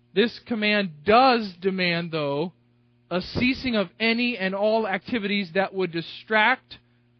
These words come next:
or cause neglect from the first and primary responsibility of the wife. Is that clear? Is that helpful?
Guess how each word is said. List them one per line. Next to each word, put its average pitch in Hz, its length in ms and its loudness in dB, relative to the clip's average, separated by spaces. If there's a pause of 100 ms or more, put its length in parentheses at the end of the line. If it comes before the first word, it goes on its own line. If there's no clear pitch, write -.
(260)
or 196 160 2
cause 208 360 2
neglect 190 640 2 (180)
from 190 180 -4
the 170 100 -4 (120)
first 233 300 0 (100)
and 175 180 -4
primary 185 880 0 (380)
responsibility 165 1120 -6 (260)
of 139 160 -6
the 143 80 -10
wife. 160 320 -2 (1200)
Is 147 80 -20
that 156 160 -6
clear? 180 240 -4
Is 175 80 -6
that 165 140 -4
helpful? 220 420 -4